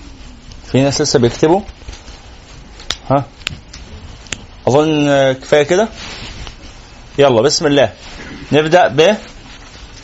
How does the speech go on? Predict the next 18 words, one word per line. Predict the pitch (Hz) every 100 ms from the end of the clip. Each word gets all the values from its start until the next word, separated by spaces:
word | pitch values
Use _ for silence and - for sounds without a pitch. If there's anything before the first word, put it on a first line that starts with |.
| -
بمحمد | 123 151 175 202 175 -
المهدي | 143 165 147 127 - - - - 143
ابن | 196 226 226 - - - - - - - - - -
حسن | 156 -
العسكري | 165 143 139 - 143 127 131
ابن | 202 233 220 - - 208 220 - - - - -
علي | - 139 165
الهادي | 151 147 143 120 110 190
ابن | 208 190 - - - - 269 - - - - - - - 120
محمد | 113 165 170 156
الجواد | 151 147 147 139 -
ابن | 139 190 202 185 - - - - - - - -
علي | 127 147 165
الرضا. | 156 151 131
الصوت | 117 185 180
راح | 170
فين؟ | - 180 147 120
ابن | 190 208